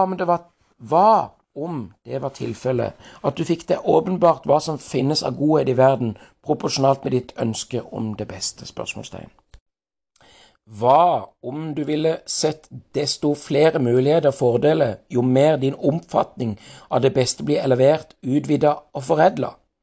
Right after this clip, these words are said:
Spørsmålstegn. Det betyr ikke at du kan få det du vil ha, bare med å ønske deg det, eller at alt er en feiltolkning, fortolkning,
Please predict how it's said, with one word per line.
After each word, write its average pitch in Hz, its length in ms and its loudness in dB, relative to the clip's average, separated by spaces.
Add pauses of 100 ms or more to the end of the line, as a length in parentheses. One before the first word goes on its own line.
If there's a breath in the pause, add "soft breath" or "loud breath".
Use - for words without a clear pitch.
(200)
Spørsmålstegn. 107 680 -6 (560 loud breath)
Det 208 100 2
betyr 220 460 0
ikke 139 180 2
at - 140 -4
du 123 40 -8
kan 131 200 2
få 131 160 2
det 120 200 0
du 120 120 2
vil 120 160 -4
ha, 131 220 4 (340 loud breath)
bare 127 220 0
med 143 180 2
å 131 100 -4
ønske 139 340 -2
deg 170 200 4
det, 113 100 2 (340 soft breath)
eller 151 360 2
at - 180 -14 (420 soft breath)
alt 147 240 0
er 131 80 0
en 120 140 -6
feiltolkning, 147 960 -2
fortolkning, 147 880 -2